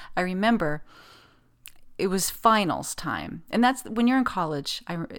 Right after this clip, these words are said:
the, the, one of the hardest things about being in college is you have to do so much reading that there's no time for pleasure reading. But somehow, um, I got into this. Maybe it was during Christmas or something, so I started the book.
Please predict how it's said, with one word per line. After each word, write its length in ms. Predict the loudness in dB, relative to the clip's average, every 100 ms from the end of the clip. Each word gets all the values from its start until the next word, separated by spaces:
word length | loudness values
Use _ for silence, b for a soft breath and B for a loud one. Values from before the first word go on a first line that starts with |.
| -14
the, 300 | -10 -6 -6
the, 100 | -6 -4
one 120 | -2
of 60 |
the 60 | -2
hardest 360 | 0 0 0 -2
things 180 | -4
about 160 | -2 -2
being 180 | -2 -2
in 40 |
college 300 | -2 -2 -2
is 160 | -4 -6
you 20 |
have 80 | -8
to 80 | -6
do 120 | -6
so 120 | -4
much 240 | -4 -4
reading 240 | -4 -2 -2
that 160 | -2 -6 B -6
there's 160 | -4
no 140 | -2 -4
time 260 | -2 -2
for 100 | -2
pleasure 340 | -4 -4 -2 -4
reading. 280 | -6 -4
But 120 | -4 -4
somehow, 640 | 0 2 2 0 -2 -4 B B B B B
um, 280 | -6 -4 -4
I 100 | -6
got 200 | -2 0
into 200 | 0 -2
this. 140 | -6 -2
Maybe 200 | 0 2
it 60 |
was 140 | 0 2
during 160 | 0
Christmas 420 | 0 -2 -2 -2 -2
or 60 |
something, 320 | -2 -2 -2
so 100 | -4
I 40 | -4
started 360 | -2 0 0
the 60 | -2
book. 300 | 0 0 0